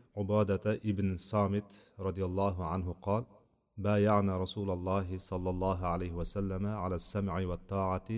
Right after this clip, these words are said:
fil usri wal yusri wal manshati wal makrahi." وعلى أثرة علينا، وألا ننازع الأمر أهله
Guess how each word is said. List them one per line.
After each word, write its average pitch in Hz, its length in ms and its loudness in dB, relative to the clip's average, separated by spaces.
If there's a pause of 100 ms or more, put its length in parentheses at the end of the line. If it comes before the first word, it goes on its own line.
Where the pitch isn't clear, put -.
fil 87 220 -6
usri 90 440 -2
wal 87 180 -2
yusri 87 420 -2 (1000)
wal 90 180 2
manshati 107 640 2
wal 98 220 2
makrahi." 85 600 -6 (840)
وعلى 98 400 4 (120)
أثرة 107 480 2 (200)
علينا، 101 420 4 (640)
وألا 101 560 2 (760)
ننازع 104 580 6
الأمر 101 420 2
أهله 95 420 0